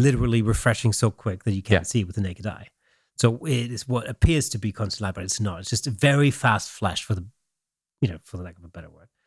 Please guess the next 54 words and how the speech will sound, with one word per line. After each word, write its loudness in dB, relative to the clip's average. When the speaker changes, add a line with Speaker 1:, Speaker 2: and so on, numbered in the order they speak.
Speaker 1:
But 4
so 4
the 2
way 4
they're 4
refreshing 2
is -4
uh, 4
they 2
don't, -2
it's -2
not 2
that 0
all 2
L 2
E 0
Ds -2
refresh -2
at -10
the -4
same 0
time. 4
It's -4
the -12
bottom 4
half 2
that 0
refreshes 0
and 2
the -6
top 4
half 2
that 0
refreshes, -2
and -4
Speaker 2:
<laughs> -4
Speaker 1:
then 6
you 2
get 0
a -8
Speaker 2:
They -10
Speaker 1:
completely 2
Speaker 2:
kinda 2
cycle 0
through 2
Speaker 1:
Yeah, 6
Speaker 2:
that. 4
Speaker 1:
they 4
cycle 2
through, 0
right? 0
Speaker 2:
Gotcha. -4
Speaker 1:
Exactly. 2
Speaker 2:
Okay. -4